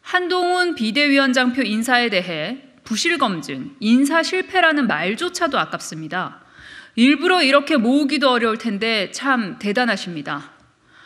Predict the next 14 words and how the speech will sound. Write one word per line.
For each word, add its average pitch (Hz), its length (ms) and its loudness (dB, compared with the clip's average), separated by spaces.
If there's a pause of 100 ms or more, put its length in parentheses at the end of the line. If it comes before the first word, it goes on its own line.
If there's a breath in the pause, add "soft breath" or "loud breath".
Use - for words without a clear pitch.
(300 soft breath)
장관 240 500 2
시절엔 277 600 2
자료만 311 580 0
수집한다며 233 1000 -2
인사 233 340 0
참사 269 360 -2
책임을 254 440 -2
회피하더니 180 800 -6 (420 loud breath)
이제 247 540 2
누구에게 277 760 2
책임을 269 520 0
뒤집어 185 520 -4
씌울 180 300 -8
겁니까? 156 680 -8